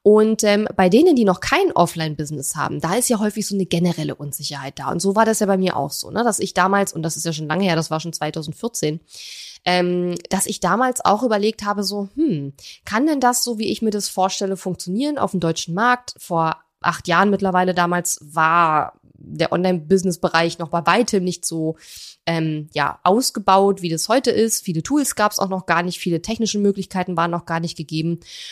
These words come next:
und der Markt war, ähm, noch bedeutend weniger voll, auch mit Menschen, die das angeboten haben, was ich angeboten habe, sodass, ähm, ich damals durchaus auch unsicher war,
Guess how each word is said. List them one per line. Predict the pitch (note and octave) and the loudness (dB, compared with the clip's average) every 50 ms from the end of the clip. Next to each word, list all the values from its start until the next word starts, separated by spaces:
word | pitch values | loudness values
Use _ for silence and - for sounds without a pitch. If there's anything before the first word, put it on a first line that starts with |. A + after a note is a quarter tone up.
| - - - | -18 -4 0
und | E3+ F3 E3+ F3 | 2 2 4 4
der | F3+ E3+ | 4 4
Markt | E3 D#3 D#3 F3 - - - - | 4 4 4 2 2 -2 0 2
war, | E3 D#3 E3 E3+ F3 F3 E3+ - | 4 6 6 6 6 4 2 0
ähm, | - E3 D#3+ E3 E3 D#3+ D#3+ _ _ _ _ | -4 -4 -2 -2 -4 -4 -6 _ _ _ _
noch | E3+ E3+ - - _ _ _ _ | -8 -8 -8 -8 _ _ _ _
bedeutend | - - _ - F#3 F#3 F#3+ F#3+ F#3+ E3+ D#3 | -8 0 _ 6 6 6 6 4 0 2 2
weniger | F3+ F#3 F#3+ F#3 F3 E3 | 4 4 6 4 4 2
voll, | D#3 - - - - - F#3+ F#3+ F3 E3 F3 F#3+ G3+ - - | 2 0 -8 -4 2 6 6 8 8 6 6 4 2 0 0
auch | - E3+ E3 F3 | 0 0 0 0
mit | F3 E3+ E3+ _ - | -4 -4 -4 _ 0
Menschen, | F3+ F3+ G3 G3 - G#3 | 2 2 2 2 0 -2
die | F3 F3+ F3 | -4 0 0
das | F#3+ F#3+ F#3+ - | 2 2 2 2
angeboten | D#3+ G3 G#3+ A3 F#3+ F3 F3 F3 - G3 | 0 2 4 2 2 2 0 0 2 4
haben, | F3 E3+ F#3+ E3+ | 4 4 4 2
was | F3+ F3 | 2 0
ich | - - - | 0 -2 -2
angeboten | - E3 E3 D#3+ D#3+ E3 D#3+ - D#3+ D#3 | -2 -2 -2 -4 -4 -6 -6 -6 -4 -4
habe, | D3+ D3+ E3+ G3 G#3 - _ - - - - - - - - - - _ | -2 -2 -2 -4 -4 -8 _ -20 -20 -20 -20 -20 -20 -20 -20 -20 -14 _
sodass, | - F#3 F3 F3+ F3+ F#3+ F#3+ - - - | -2 2 4 6 6 6 4 2 0 2
ähm, | - F3+ F3 F3 F3 F3+ F3 E3+ E3+ - _ _ _ _ _ _ _ _ _ _ - - _ | 2 2 2 2 2 0 0 -2 -4 -6 _ _ _ _ _ _ _ _ _ _ -14 -6 _
ich | A3+ A3 - | -4 2 4
damals | - G#3+ G#3+ A3 G#3+ - | 4 4 4 2 0 0
durchaus | G#3+ A3+ - - G3 G3 | 0 0 2 0 0 2
auch | - E3+ - | 0 0 2
unsicher | - F#3+ G#3 A3 B3+ - C#4 C4+ C4 | 2 2 2 2 0 -2 -2 -2 0
war, | C4+ C4 C#4+ D#4 D4+ A#3+ | 0 0 0 0 -2 -6